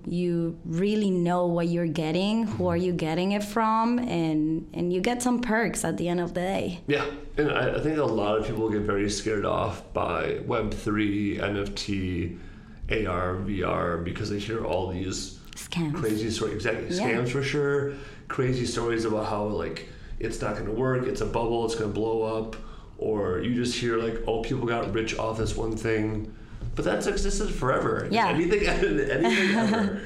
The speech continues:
Speaker 2: Like, I used to listen to a lot of, like, business, like, uh, tapes on, like, people tell stories at conferences, and one guy back in, like, the sixties invested in Blue Air, like, above, like, a farm.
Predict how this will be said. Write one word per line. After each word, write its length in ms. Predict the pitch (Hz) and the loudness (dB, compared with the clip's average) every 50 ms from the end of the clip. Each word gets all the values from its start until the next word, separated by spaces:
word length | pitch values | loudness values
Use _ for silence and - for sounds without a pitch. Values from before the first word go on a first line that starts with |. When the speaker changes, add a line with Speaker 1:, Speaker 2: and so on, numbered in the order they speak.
| - - - - - - | -8 -12 -12 -10 -6 -2
Speaker 2:
Like, 360 | - 120 120 117 117 113 - - | 0 0 2 2 0 0 0 0
I 20 | |
used 180 | 123 131 131 131 | 2 2 2 2
to 60 | 139 | 2
listen 220 | 135 131 - 131 120 | 0 0 0 0 0
to 60 | 123 | 0
a 100 | 117 110 107 | 2 2 2
lot 100 | 104 101 | 0 0
of, 80 | 101 101 | 0 2
like, 240 | 104 104 - - | 0 0 0 0
business, 600 | - 117 120 120 120 117 110 - - - - - - | 0 0 0 2 0 0 0 -2 -4 -4 -6 -6 -4
like, 280 | - 98 98 98 - - - - - - - - - | -2 -2 -2 -2 -4 -8 -12 -14 -14 -16 -16 -10 -6
uh, 240 | - - - - - - 127 - - - | -4 -2 0 0 -2 -4 -4 -8 -10 -6
tapes 320 | - 113 - - - 117 | -4 -2 -2 -2 -2 -2
on, 140 | 113 110 101 | -2 -2 -2
like, 340 | 95 90 - - - - - - - - | -2 -2 -4 -4 -8 -12 -12 -14 -12 -8
people 180 | - 110 113 123 | -4 -2 -2 0
tell 180 | 117 110 - 101 | 0 0 -2 -2
stories 360 | - - 107 104 117 120 - | -2 -2 0 2 2 2 0
at 80 | - - | -2 -2
conferences, 840 | - 110 113 123 160 156 - - 110 107 107 107 110 - - - - - - - - - - - | -2 -2 0 0 0 0 0 0 0 0 0 0 -2 -4 -6 -8 -12 -14 -14 -16 -18 -14 -8 -4
and 140 | 117 113 113 117 | -2 -2 0 0
one 180 | 123 127 127 | 0 2 2
guy 200 | 120 127 131 131 | 2 2 2 0
back 300 | 131 127 113 120 117 120 | 2 2 0 0 0 0
in, 60 | 131 117 | -2 -2
like, 80 | 113 | -2
the 80 | 117 110 | -2 -4
sixties 680 | - - - 135 131 - - 107 107 107 107 107 107 | -2 -2 0 0 0 0 -2 -2 0 0 0 0 -2
invested 500 | 107 110 107 113 117 113 110 - 113 113 | -2 -2 0 0 0 0 -2 -2 -2 0
in 160 | 113 107 107 | 0 0 0
Blue 340 | - - 113 120 123 117 - | 0 0 0 0 2 2 2
Air, 480 | 110 117 - - - - 87 87 - - - - - - - | 2 2 2 0 0 0 -2 -2 -4 -8 -10 -12 -14 -10 -6
like, 120 | - 123 123 | -4 -2 0
above, 500 | 120 113 - - 113 110 110 113 - 110 | 0 0 0 0 0 2 2 0 0 0
like, 140 | 110 110 110 | 0 -2 -2
a 60 | 110 | -2
farm. 500 | - - 104 104 - - - - - | -2 -2 -2 0 0 -2 -2 -4 -6